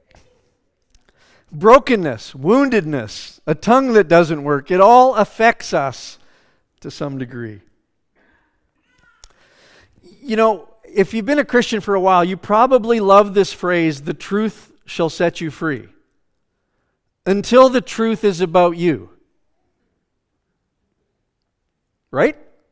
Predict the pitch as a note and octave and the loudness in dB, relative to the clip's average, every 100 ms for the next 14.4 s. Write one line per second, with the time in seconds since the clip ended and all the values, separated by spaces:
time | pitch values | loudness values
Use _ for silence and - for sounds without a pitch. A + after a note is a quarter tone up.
0 | _ _ _ _ _ _ _ _ _ _ | _ _ _ _ _ _ _ _ _ _
1 | - G#3+ C4 D4+ A#3 B3 D4+ - A3 G3+ | -2 2 4 4 2 2 2 2 0 2
2 | F3 D3 B2+ C#3+ E3+ E3+ E3+ F3 E3 D3 | 2 -2 -4 0 2 2 -2 -4 -4 -6
3 | - G#2 - - - _ _ _ _ _ | -14 -14 -16 -20 -20 _ _ _ _ _
4 | _ _ F#3 A3 D4+ B3 A#3 A3 A#3 C#4 | _ _ 0 4 4 2 -10 0 2 2
5 | G#3+ G#3+ F#3+ E3 D3 D3+ E3 E3 E3 D3+ | 0 0 0 0 0 2 4 4 0 -6
6 | E3 - E3+ E3 D3+ C3 C#3+ D3 E3 F3 | -10 -6 -2 -2 -2 -6 -6 -2 0 0
7 | F3+ F3 E3 D#3 F3 C#3 B2+ A#2+ - F3+ | 0 -2 -2 -2 -2 -4 -6 -8 -4 -2
8 | F3+ - - A#3 F3+ F3 F3+ E3+ B2 - | -2 -4 -10 -6 -4 -4 -4 -4 -4 -10
9 | _ _ _ _ - D4 A3 - - _ | _ _ _ _ -4 -2 -2 -8 -20 _
10 | _ _ _ _ _ - C3+ E3 G#3+ A3 | _ _ _ _ _ -12 -4 0 0 0
11 | G3+ G#3+ G#3 G3 G3 E3+ D#3+ - _ _ | 4 4 2 -2 0 0 0 -10 _ _
12 | - F3 A3 G3+ F3+ - F#3 F#3+ G3+ G3 | -4 -2 -2 -2 -4 -2 0 0 0 -2
13 | F3+ F3 G3 G3+ G3 G3 E3+ D#3 F3+ G3+ | -4 -4 -4 -2 0 0 -2 -2 0 0
14 | G3 F3 E3+ | -2 2 2